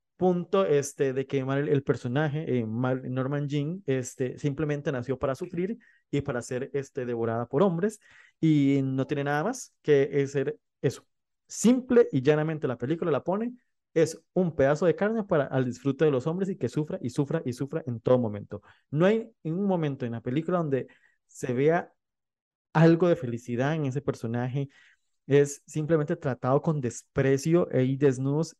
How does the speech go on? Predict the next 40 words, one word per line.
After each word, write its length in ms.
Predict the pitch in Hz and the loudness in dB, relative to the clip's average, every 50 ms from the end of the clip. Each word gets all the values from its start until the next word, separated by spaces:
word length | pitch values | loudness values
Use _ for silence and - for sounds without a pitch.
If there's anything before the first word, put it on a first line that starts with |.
| _ _ | _ _
que 100 | - 139 | -4 -2
no 180 | 127 127 131 | -2 -2 -2
tienen 360 | 131 - 147 147 147 156 156 | -4 -4 -4 -4 -4 -4 -6
sentido, 640 | 147 151 127 113 113 110 - - 131 135 143 160 170 - | -8 -8 -10 -10 -12 -10 -6 -4 -2 0 2 0 0 0
hay 120 | 139 131 135 | 0 0 0
escenas 380 | 135 131 143 135 135 139 - | 0 -2 -4 -4 -4 -6 -6
que 100 | - - | -8 -8
no 300 | 120 110 110 113 131 151 | -8 -6 -4 -2 -2 -2
tienen 260 | 151 - 165 156 156 151 | -2 -2 -4 -4 -4 -8
justificación 760 | 139 143 - 120 104 123 120 - 113 110 - 131 131 139 139 | -10 -14 -16 -14 -14 -12 -12 -12 -12 -10 -8 -8 -6 -4 -4
argumental. 720 | 135 131 123 127 120 113 110 110 104 - 131 143 156 160 - - - - - - _ _ _ _ _ | -4 -4 -2 -4 -4 -4 -6 -6 -2 2 2 2 2 2 -2 -10 -20 -20 -20 -20 _ _ _ _ _
Yo 480 | - 127 117 113 - 160 170 180 202 214 214 - | -20 -18 -18 -2 4 6 8 8 8 6 4 2
apoyo 600 | - 156 139 - - 147 160 165 160 190 190 165 | -2 -2 -2 0 4 4 6 6 6 4 2 2
que 180 | - 147 139 139 | 0 0 -2 -2
si 200 | 131 - 139 139 | -2 -4 -4 -2
una 160 | 139 156 160 | -2 -2 -2
película 320 | - 160 156 160 160 170 160 | -2 -2 0 0 2 2 4
va 120 | 151 151 | 4 4
a 20 | |
mostrar 300 | 151 156 151 - 165 143 | 2 0 -2 -2 -2 -2
un 120 | 147 151 151 | -2 -4 -4
desnudo, 420 | 147 147 143 143 147 156 170 160 | -4 -6 -4 -4 -4 -4 -4 -4
tenga 360 | - - 151 143 147 - - _ _ _ _ | -2 -2 -2 -2 -2 -4 -8 _ _ _ _
por 280 | - 135 123 117 - | -4 -4 -2 -4 -4
qué, 280 | _ - 139 135 117 - _ _ | _ 0 0 0 0 -4 _ _
no 180 | - 131 131 127 | -2 0 0 0
simplemente 500 | - 160 151 160 160 147 151 147 185 170 | 0 -2 -4 -2 -2 -2 -2 -2 -4 -4
porque, 640 | - - 139 123 123 - - 123 117 113 113 110 110 - | 0 0 0 0 0 -4 -6 -4 -4 -4 -4 -6 -6 -6
porque 320 | - 117 - - 117 - - _ _ _ _ - 127 | -8 -6 -6 -8 -10 -12 -12 _ _ _ _ -2 0
va 80 | 139 | 0
a 60 | 131 | 0
poner 300 | 135 165 156 151 156 156 | 0 -2 -2 0 -2 -2
el 160 | 165 160 151 139 | -2 -4 -4 -4
personaje 440 | - 131 120 131 127 127 151 160 | -6 -8 -6 -8 -6 -6 -6 -2
desnudo 380 | 147 147 139 131 135 143 156 160 | -2 -2 -2 -2 -2 -4 -4 -4
y 80 | 147 131 | -4 -2
ya, 160 | 127 143 147 | 0 0 0
y 80 | 151 | -2
provoque 300 | 147 - 131 127 - 147 | -2 -2 -2 -2 0 0
morbo. 340 | 143 147 151 151 131 110 101 | 2 4 4 2 2 0 -6